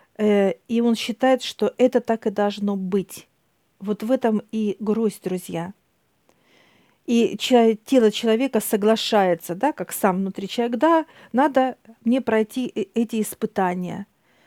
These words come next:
Да, или познать чудеса, мне надо, э, в аварию попасть и остаться живым. Вот тогда это чудо. А то, что человек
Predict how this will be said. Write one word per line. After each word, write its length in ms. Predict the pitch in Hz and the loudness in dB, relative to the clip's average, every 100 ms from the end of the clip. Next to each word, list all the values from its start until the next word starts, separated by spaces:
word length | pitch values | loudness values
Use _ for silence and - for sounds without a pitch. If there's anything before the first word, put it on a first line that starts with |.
| _ _ _ - | _ _ _ -2
Да, 220 | 208 254 | 4 6
или 240 | 247 233 | 6 0
познать 680 | 233 240 240 233 240 240 214 | 4 2 2 2 2 2 -2
чудеса, 540 | - 240 240 - 285 285 | -2 -2 -2 0 0 2
мне 180 | 220 | 2
надо, 760 | 208 233 220 208 196 185 185 - | 2 2 4 4 4 2 -2 -6
э, 360 | - 202 - - _ _ _ _ | -10 -12 -12 -18 _ _ _ _
в 120 | 220 | 2
аварию 440 | 240 202 196 202 190 | 4 6 4 4 2
попасть 540 | 196 - 180 180 - | -2 2 2 2 0
и 40 | |
остаться 460 | 208 - 240 - 247 | 0 2 0 2 0
живым. 600 | 214 254 196 202 185 180 - - - | 0 -2 0 0 0 -4 -12 -20 -4
Вот 160 | 208 | -2
тогда 420 | - 214 208 233 302 | 0 0 2 2 2
это 220 | 302 277 | 0 -4
чудо. 600 | - - 214 180 180 185 _ - - | -4 -4 -4 -2 -4 -6 _ -20 -8
А 120 | 208 | -6
то, 180 | - 269 | 0 0
что 400 | 254 - 220 226 - _ _ _ | 0 -2 -2 -2 -6 _ _ _
человек 680 | - 240 226 226 247 247 | -4 0 2 4 2 0